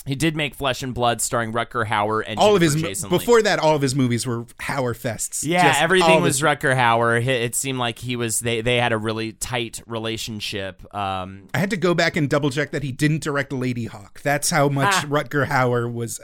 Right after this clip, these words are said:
Speaker 2: a figure in his early films.
Speaker 1: So for, when it comes to this movie, he apparently throws the script away in disgust upon his first skim through of it. But then his wife ends up pulling it out of the garbage, actually reading it,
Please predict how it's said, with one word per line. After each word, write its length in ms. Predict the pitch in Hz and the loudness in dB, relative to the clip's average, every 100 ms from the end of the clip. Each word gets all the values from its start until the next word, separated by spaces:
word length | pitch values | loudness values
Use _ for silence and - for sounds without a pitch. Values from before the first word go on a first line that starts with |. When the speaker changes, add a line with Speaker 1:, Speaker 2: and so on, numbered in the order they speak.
| - | -10
Speaker 2:
a 80 | 120 | -12
figure 560 | - - 139 131 123 | -10 -8 -6 -4 -6
in 80 | 117 | -6
his 120 | 113 | -8
early 260 | 120 110 110 | -10 -10 -12
films. 420 | - 104 - - | -16 -20 -14 -6
Speaker 1:
So 280 | - 175 165 | -2 2 0
for, 500 | - - 233 277 247 | 0 -8 -4 -4 -6
when 420 | 180 165 180 190 | -10 -10 -4 -4
it 100 | 175 | -2
comes 300 | - 277 285 | -2 0 0
to 60 | 240 | -4
this 180 | 196 | -4
movie, 220 | 165 156 127 | -4 -4 -2
he 120 | 139 | -2
apparently 500 | 131 202 254 214 160 - | 0 -2 -2 -4 -6 -12
throws 540 | - 175 180 240 302 233 | -6 0 4 4 4 0
the 100 | 214 | -4
script 340 | - 196 165 | -2 -4 -2
away 200 | 165 160 | 0 0
in 100 | 151 | 0
disgust 680 | 131 - - 185 147 - - | -2 -2 0 2 2 -2 -8
upon 320 | 127 - 139 | -6 -4 -2
his 140 | 131 123 | -4 -6
first 280 | 143 127 - | -4 -4 -6
skim 280 | - 156 | -6 -8
through 300 | 143 120 101 | -8 -8 -6
of 140 | 98 95 | -6 -8
it. 160 | 107 - _ - | -12 -16 _ -10
But 80 | |
then 100 | 175 | -4
his 140 | 233 170 | -2 -2
wife 320 | 180 311 - | 0 0 0
ends 160 | 214 180 | -4 -4
up 160 | 147 | -2
pulling 300 | - 262 311 | -2 -2 -4
it 60 | 294 | -2
out 100 | 220 | -2
of 60 | 185 | 0
the 80 | |
garbage, 340 | 151 135 135 123 | 0 0 0 -4
actually 340 | 156 202 - 190 | -2 -2 -2 -6
reading 380 | 165 214 180 151 | -4 -6 -6 -6
it, 200 | 143 | -10